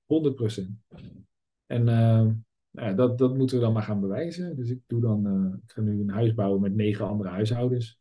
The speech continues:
Eh, we gaan een gebouw verbouwen en er komen negen huizen in. En daar hebben we dan inderdaad één grote gezamenlijke tuin, we hebben nu heel veel discussies. En dat hoort er ook bij.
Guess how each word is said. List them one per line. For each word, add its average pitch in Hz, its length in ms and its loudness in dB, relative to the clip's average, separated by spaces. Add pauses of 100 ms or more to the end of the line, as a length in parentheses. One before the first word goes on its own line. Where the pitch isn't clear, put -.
Eh, 127 100 -20
we 110 100 -12 (140)
gaan 101 160 -8
een 98 80 -4
gebouw 104 340 2
verbouwen 101 480 -2
en 95 60 -4
er 98 80 -4
komen 98 420 -2 (580)
negen 113 380 2
huizen 113 420 -2
in. 101 300 -6
En 110 140 -2
daar 113 220 2
hebben 107 180 2
we 98 60 2
dan 98 120 2
inderdaad 107 360 0
één 123 200 2
grote 101 360 -2
gezamenlijke 98 560 -2
tuin, 123 440 -2 (320)
we - 80 -4
hebben 113 180 4
nu 117 100 6
heel 127 120 10
veel 117 100 4
discussies. 131 800 -2 (200)
En 120 80 -4
dat 107 120 -2
hoort 104 200 -2
er 95 80 -2
ook 107 160 0
bij. 127 360 0